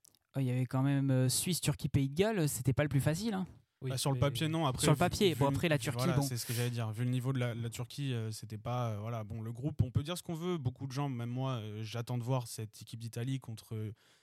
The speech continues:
Speaker 3: contre une grosse nation pour confirmer. Pour autant, euh, je pense pas qu'on les attendait quand même à ce niveau-là, euh, sur un match de poule, à, à finir premier, euh, sans encaisser un seul but.
Speaker 2: Si,
Speaker 3: Euh,
Speaker 2: hein.
Speaker 3: on voyait un peu, ou
Speaker 2: Un
Speaker 3: un
Speaker 2: seul.
Speaker 3: seul but, ouais, peut-être, je sais plus.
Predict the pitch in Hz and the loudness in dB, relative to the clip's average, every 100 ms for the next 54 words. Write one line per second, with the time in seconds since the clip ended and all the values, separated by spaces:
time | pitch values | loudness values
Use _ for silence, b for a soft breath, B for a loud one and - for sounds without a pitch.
0 | b - 113 - 113 123 127 123 131 131 | b -8 -8 -4 -4 -2 -2 -2 0 0
1 | 127 - 123 160 185 131 123 175 175 117 | -2 -2 -2 -2 0 -2 -2 -4 -2 -2
2 | 113 110 104 110 110 - - 143 131 117 | -2 -4 -6 -8 -10 -8 -6 -4 -4 -4
3 | 113 113 117 123 120 123 113 107 113 110 | -4 -6 -6 -6 -4 -4 -4 -6 -6 -4
4 | 120 131 120 110 110 113 113 110 113 113 | -2 -2 -2 -4 -6 -6 -6 -6 -8 -6
5 | 135 110 104 110 120 110 - 120 127 131 | -6 -4 -6 -8 -6 -6 -4 -4 -4 -4
6 | 120 107 107 117 113 110 113 117 110 120 | -4 -4 -6 -8 -10 -10 -8 -8 -6 -6
7 | 117 160 - b b b b - 107 113 | -4 -6 -8 b b b b -10 -6 -4
8 | 113 113 107 117 120 123 120 131 123 - | -4 -6 -8 -6 -6 -6 -6 -6 -8 -10
9 | 127 120 127 156 131 139 - 113 120 - | -12 -8 -6 -6 -6 -10 -14 -16 -16 -12
10 | 120 110 107 110 117 127 | -12 -8 -8 -8 -6 -8